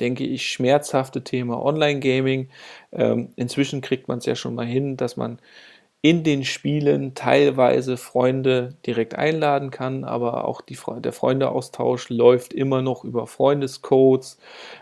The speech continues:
Ähm, das ist sehr, sehr unkomfortabel, genauso wie diese externe App, wenn ich kommunizieren will und diese externe App funktioniert nur mit einem einzigen Spiel.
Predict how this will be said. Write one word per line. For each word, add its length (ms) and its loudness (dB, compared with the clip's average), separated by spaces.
Ähm, 480 -4
das 200 -12
ist 180 -8
sehr, 180 4
sehr 220 2
unkomfortabel, 880 -2
genauso 460 -6
wie 80 -8
diese 520 -6
externe 560 -6
App, 300 -2
wenn 80 -8
ich 100 -12
kommunizieren 720 -2
will 180 2
und 220 -8
diese 160 -6
externe 400 -8
App 160 -4
funktioniert 440 -8
nur 120 -8
mit 160 -8
einem 260 -8
einzigen 380 -10
Spiel. 400 2